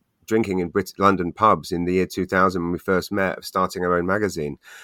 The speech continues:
Well, uh, she was working for Vanity Fair at the time. I was working for G Q. We were arrogant youths who thought we could do better, and we used to say we should start our own magazine. And of course, we absolutely could not have done it then.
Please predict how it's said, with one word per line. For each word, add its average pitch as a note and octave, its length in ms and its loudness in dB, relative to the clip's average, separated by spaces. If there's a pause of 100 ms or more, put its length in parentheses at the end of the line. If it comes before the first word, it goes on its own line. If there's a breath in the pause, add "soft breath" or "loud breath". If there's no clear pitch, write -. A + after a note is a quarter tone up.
(260 loud breath)
Well, G2+ 220 4
uh, G#2+ 80 2
she - 220 -2
was A2+ 160 -2
working G2 320 2
for F2+ 80 -10
Vanity F2+ 320 0
Fair G2 140 0
at F#2 80 0
the - 40 -6
time. F2 220 -2
I F2 40 2
was F2 140 -2
working F2+ 300 -2
for E2 100 -10
G E2 220 -8
Q. G2 240 -2
We F#2+ 100 -2
were D#2+ 160 -6 (180)
arrogant F2 420 0
youths F#2 380 -2
who E2+ 120 -4
thought F2+ 300 -2
we E2+ 100 -6
could - 180 -20
do E2+ 140 -4
better, F#2 320 -2
and F2 80 -6
we F2+ 60 -4
used F2 120 -8
to F2 80 -16
say F2+ 220 -2
we F2 100 -4
should E2+ 140 -12
start F#2 260 -2
our F2 100 0
own E2+ 100 -2
magazine. F2+ 460 0
And F#2 100 -2
of F#2 100 -4
course, E2 340 -6
we E2 100 -10
absolutely - 360 -10
could - 180 -12
not F#2 140 2
have D#2 100 -4
done F#2+ 160 4
it F2+ 140 0
then. E2+ 300 -4